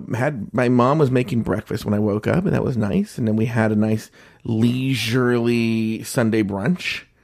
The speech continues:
And then, um, up until the time that I had to do catching up, we just hung out.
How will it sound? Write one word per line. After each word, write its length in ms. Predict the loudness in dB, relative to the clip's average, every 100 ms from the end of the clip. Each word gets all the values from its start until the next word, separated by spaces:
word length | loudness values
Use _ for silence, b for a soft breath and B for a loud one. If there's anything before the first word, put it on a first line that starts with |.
| b b b b b
And 220 | -2 0
then, 500 | 0 0 2 2 0 0
um, 520 | 2 2 4 2 0 0
up 140 | 2
until 200 | 2 2
the 60 | 2
time 220 | 4 4
that 80 | 4
I 40 |
had 140 | 4 2
to 60 |
do 180 | 0 -2
catching 340 | -2 -2 2
up, 220 | 2 0 -6 _ _ -8
we 140 | -6
just 160 | -4 -2
hung 180 | 2 4
out. 300 | 4 2